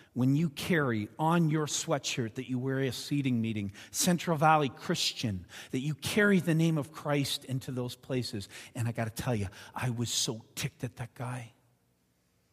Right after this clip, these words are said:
And after that, I left the meeting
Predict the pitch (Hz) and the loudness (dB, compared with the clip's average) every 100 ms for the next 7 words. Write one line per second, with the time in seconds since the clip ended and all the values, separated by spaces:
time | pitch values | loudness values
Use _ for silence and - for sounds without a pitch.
0 | _ _ _ _ _ _ _ _ _ _ | _ _ _ _ _ _ _ _ _ _
1 | _ _ _ - 123 131 131 - 120 110 | _ _ _ -8 -2 -2 -2 -4 -2 -2
2 | 104 - _ _ _ _ _ _ _ _ | -4 -16 _ _ _ _ _ _ _ _
3 | _ _ _ 110 107 117 - 123 117 104 | _ _ _ -6 -4 -6 -4 0 0 -2
4 | 98 | -4